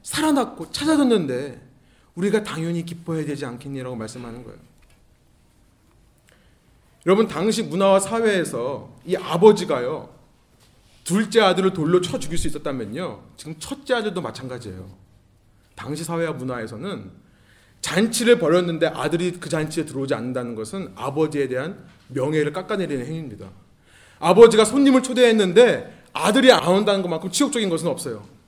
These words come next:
게다가 아버지가 나왔는데도 그 아버지에 대해서 이렇게 대꾸를 했다면요, 정말 쳐 죽일 수 있습니다. 그러나 아버지는 그 아들까지도 품기를 원하시는 아버지인 거예요. 화합의 아버지신 거예요. 여러분, 여기서 예수님의 비유가 끝이 나요.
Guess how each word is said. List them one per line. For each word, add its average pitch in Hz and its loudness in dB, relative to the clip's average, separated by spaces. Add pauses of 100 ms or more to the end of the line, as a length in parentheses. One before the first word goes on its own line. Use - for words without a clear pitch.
(140)
게다가 226 6
아버지가 226 6
나왔는데도 240 6
그 214 4
아버지에 220 6
대해서 208 2
이렇게 214 -4
대꾸를 185 2
했다면요, 196 -2 (180)
정말 190 -2
쳐 247 -4
죽일 233 -4
수 214 -6
있습니다. 127 -10 (1200)
그러나 170 0 (400)
아버지는 170 -2
그 170 -4
아들까지도 147 -6
품기를 196 -8
원하시는 120 -12
아버지인 104 -14
거예요. 95 -20 (760)
화합의 254 2
아버지신 156 -2
거예요. 104 -12 (500)
여러분, 254 8
여기서 240 8
예수님의 247 6
비유가 220 0
끝이 240 -4
나요. 120 -6